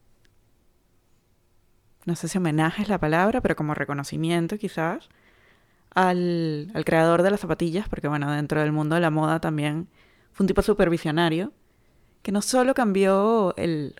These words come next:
o sea, no solo hizo esta zapatilla que fue súper emblemática, sino que cambió también el concepto de zapatillas deportivas hasta ese momento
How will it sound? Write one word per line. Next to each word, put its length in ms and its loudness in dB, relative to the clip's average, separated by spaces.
o 60 -8
sea, 140 -4
no 100 -4
solo 260 0
hizo 280 -4
esta 240 -12
zapatilla 380 -4
que 80 -4
fue 140 -10
súper 200 0
emblemática, 680 -2
sino 220 -2
que 100 -2
cambió 260 2
también 280 2
el 80 -4
concepto 640 0
de 320 -2
zapatillas 460 0
deportivas 400 -4
hasta 220 -10
ese 100 -6
momento 380 -2